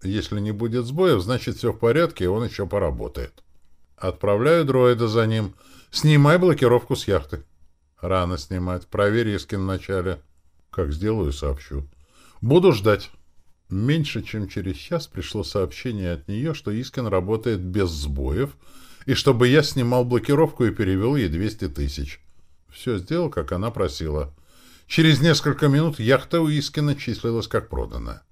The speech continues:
После этого у меня на счёте осталось всего пару тысяч. Вся надежда на трофейные, которые должны выплатить. В крайнем случае у меня на чипе ещё немного кредов.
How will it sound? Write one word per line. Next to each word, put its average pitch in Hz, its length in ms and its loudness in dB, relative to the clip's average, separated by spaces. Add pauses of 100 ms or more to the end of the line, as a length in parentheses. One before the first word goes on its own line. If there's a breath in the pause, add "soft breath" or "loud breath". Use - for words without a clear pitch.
(500)
После 98 260 -4
этого 127 280 -2
у 82 40 -2
меня 87 280 -4
на 80 120 -4
счёте 147 360 -6
осталось 104 380 -2
всего 104 220 -4
пару 104 280 -2
тысяч. 90 500 -8 (840 soft breath)
Вся - 340 4
надежда 143 540 4
на 135 120 0
трофейные, 85 680 -2
которые 80 440 -4
должны 82 340 -4
выплатить. 76 580 -8 (480)
В - 60 -20
крайнем 120 340 -4
случае 143 400 -6
у 90 60 -2
меня 98 260 -4
на 101 140 -4
чипе 120 320 -8
ещё 82 240 -6
немного 98 440 -4
кредов. 98 440 0